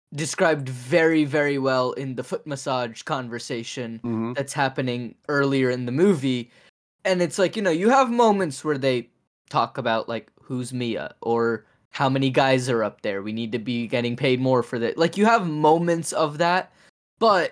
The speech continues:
Speaker 1: it's not the actual focal point of the scene. The actual conversation that they're having is just, "Foot massages. What do you think?"
Speaker 2: Mm-hmm.
Speaker 1: <laughs> Like, and I, I think,
Speaker 2: Yeah,
Speaker 1: like,
Speaker 2: "What's your hot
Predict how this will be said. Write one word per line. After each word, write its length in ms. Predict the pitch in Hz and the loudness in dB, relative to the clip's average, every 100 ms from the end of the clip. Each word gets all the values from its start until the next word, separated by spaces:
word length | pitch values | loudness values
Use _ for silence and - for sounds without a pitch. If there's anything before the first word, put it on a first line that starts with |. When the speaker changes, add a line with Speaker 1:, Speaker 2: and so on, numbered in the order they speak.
| - | -4
Speaker 1:
it's 260 | 156 135 160 | -4 -4 -2
not 380 | 156 165 170 - | 2 2 0 -4
the 680 | 131 147 147 147 147 139 131 _ _ _ _ _ _ _ _ 147 | -12 -8 -6 -4 -4 -4 -6 _ _ _ _ _ _ _ _ -2
actual 340 | - - 151 | -2 -4 -8
focal 360 | - 151 139 135 | -2 -2 -2 -8
point 280 | 143 135 - | -6 -6 -2
of 220 | 135 117 | -4 -4
the 80 | 117 | -8
scene. 420 | - 190 151 135 | -6 -4 -4 -4
The 300 | 127 123 120 - | -2 0 0 0
actual 440 | 143 - - 165 | -2 -2 -4 -2
conversation 760 | 139 151 143 131 151 143 147 131 | 0 0 0 -2 -2 -2 -2 -4
that 140 | 117 | -4
they're 120 | 117 | -6
having 640 | 113 160 175 139 110 110 107 _ _ _ _ - | -2 2 2 0 -6 -8 -14 _ _ _ _ -4
is 240 | 143 123 | -4 -4
just, 600 | - 147 135 127 - _ _ _ _ | 0 4 4 2 -6 _ _ _ _
"Foot 160 | 440 - | -4 -2
massages. 680 | 147 131 104 - 101 - - _ | -4 -2 -4 -6 -14 -16 -20 _
What 220 | 117 117 | -6 -4
do 60 | 117 | -2
you 140 | 135 | -2
think?" 480 | 170 127 104 - - _ 87 | -2 -4 -8 -14 -20 _ -16
Speaker 2:
Mm-hmm. 420 | 92 - 139 202 | -14 -16 0 4
Speaker 1:
<laughs> 60 | |
Like, 400 | 226 190 175 - - - _ - - | 6 6 4 0 -20 -20 _ -8 0
and 140 | 214 | 4
I, 40 | 208 208 | 2 2
I 80 | 196 | -2
think, 100 | 190 | 2
Speaker 2:
Yeah, 100 | - 104 | 0 2
Speaker 1:
like, 80 | 180 | 2
Speaker 2:
"What's 200 | 175 - | 2 2
your 120 | 185 - | -2 4
hot 140 | 190 | 2